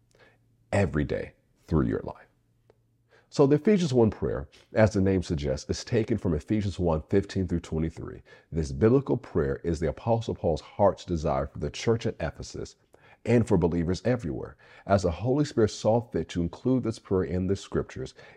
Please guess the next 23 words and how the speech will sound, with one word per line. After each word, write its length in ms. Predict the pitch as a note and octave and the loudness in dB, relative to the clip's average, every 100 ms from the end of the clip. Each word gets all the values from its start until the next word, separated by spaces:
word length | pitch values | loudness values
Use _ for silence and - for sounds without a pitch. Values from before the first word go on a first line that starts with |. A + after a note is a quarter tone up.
| - | -2
it 100 | G2+ | 0
is 140 | F#2 | 0
his 340 | - - D3+ D3+ | -2 -2 -2 0
heart's 320 | A2 E2+ - | -2 -2 -2
desire 400 | D#2+ C#2 C2 B1+ | -4 -4 -4 -6
as 180 | - D#2+ | -6 -4
well 360 | F2+ F#2 E2+ - | 0 0 0 -4
that 160 | F2 | -4
the 80 | D#2 | -4
believer 500 | D2 D#2+ G2 A#2+ F2+ | -4 -2 0 -2 -2
receive 680 | D2+ D#2+ - - C3+ G2 E2+ - - - | -2 -4 -6 -4 0 0 -2 -6 -18 -10
the 120 | C#2+ | -8
benefits 580 | - B2+ C3 - E2 - | 0 2 2 0 -6 -2
of 180 | D#2 C#2 | -2 -2
this 160 | D2+ - | -4 -8
prayer, 400 | - G2+ C#2 D2 - - | -6 -4 -4 -6 -12 -4
which 240 | F2+ - | -4 -2
range 280 | F2 E2 D#2+ | 0 2 0
from 280 | - C#2+ C2+ | -4 -6 0
wisdom, 580 | G2 A#2 A#2 B2+ C3 - _ _ | 2 4 4 2 0 -4 _ _
insight, 600 | A2 G#2+ - G#2+ G#2 - | 0 2 2 -2 -4 -6
spiritual 460 | - - F#2+ F2+ F2+ | -10 2 2 2 -4
perception, 500 | - C#2 - - | -6 -6 -6 -8